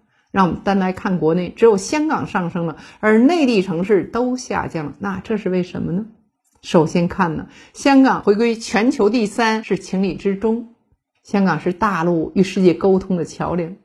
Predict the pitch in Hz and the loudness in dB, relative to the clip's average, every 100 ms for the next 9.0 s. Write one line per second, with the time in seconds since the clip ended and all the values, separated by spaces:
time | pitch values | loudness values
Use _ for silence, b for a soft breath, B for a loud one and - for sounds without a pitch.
0 | _ B B 214 208 220 226 277 269 269 | _ B B 4 4 4 0 2 4 4
1 | 285 285 214 240 170 147 175 - - 294 | 4 2 4 4 4 0 -6 -8 -6 -4
2 | 294 196 185 202 151 151 160 - _ _ | -4 -4 -2 -2 -6 -6 -8 -8 _ _
3 | _ - 202 190 - 208 180 170 156 156 | _ -2 0 0 0 2 2 0 -4 -2
4 | 196 185 185 180 190 170 - 160 208 180 | 0 2 2 2 2 -2 -4 -2 0 0
5 | 165 160 175 196 233 233 190 185 190 160 | -2 -2 0 2 2 2 0 2 2 0
6 | 185 175 156 156 202 262 269 196 185 170 | -4 -6 -6 -6 -6 0 0 2 -2 -2
7 | 175 175 - B B 180 180 233 - - | -4 -4 -8 B B 2 4 4 2 -4
8 | 160 175 175 160 185 165 - 165 180 | -4 -4 -2 -2 0 0 -2 -4 -4